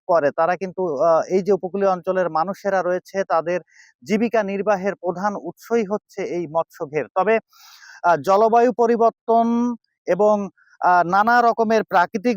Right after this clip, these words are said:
দুর্যোগ সহ নানা রকমের কারণে কিন্তু এই যে মৎস্য চাষ, এই মৎস্য চাষ কিন্তু ধীরে ধীরে ক্ষতিগ্রস্ত হচ্ছে।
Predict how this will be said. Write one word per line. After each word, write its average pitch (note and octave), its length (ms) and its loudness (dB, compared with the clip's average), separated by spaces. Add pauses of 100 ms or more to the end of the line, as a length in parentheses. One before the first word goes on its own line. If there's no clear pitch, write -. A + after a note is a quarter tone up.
দুর্যোগ G#3 380 -2
সহ G3+ 280 -2
নানা F#3 380 0
রকমের G#3+ 400 -2
কারণে F#3+ 400 0
কিন্তু F#3+ 260 -8
এই F#3 220 -2
যে F#3+ 160 -2
মৎস্য E3 380 -4 (200)
চাষ, F#3 240 0 (160)
এই F3+ 120 -4
মৎস্য E3+ 380 -4
চাষ F#3 340 -2
কিন্তু F#3 300 -8
ধীরে F3+ 260 -4
ধীরে F3+ 200 -4
ক্ষতিগ্রস্ত F#3 600 -8
হচ্ছে। G#3+ 420 -4